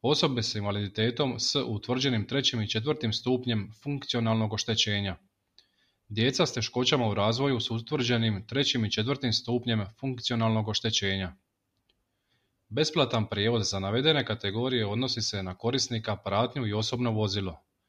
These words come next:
Pravo na besplatan prijevoz ostvaruju i djeca s teškoćama u razvoju s utvrđenim prvim i drugim stupnjem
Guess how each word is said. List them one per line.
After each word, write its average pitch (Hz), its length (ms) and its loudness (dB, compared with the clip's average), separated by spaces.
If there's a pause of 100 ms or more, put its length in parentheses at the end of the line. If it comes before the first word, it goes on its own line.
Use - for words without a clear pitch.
(380)
Pravo 131 300 4
na 127 120 4
besplatan 113 500 2
prijevoz 104 360 0
ostvaruju 117 540 0
i 107 40 0
djeca 113 340 0
s 113 80 -4
teškoćama 110 640 0
u 92 60 -4
razvoju 113 520 2
s - 120 -6
utvrđenim 127 600 0
prvim 143 300 2
i 110 40 2
drugim 123 280 0
stupnjem 127 580 0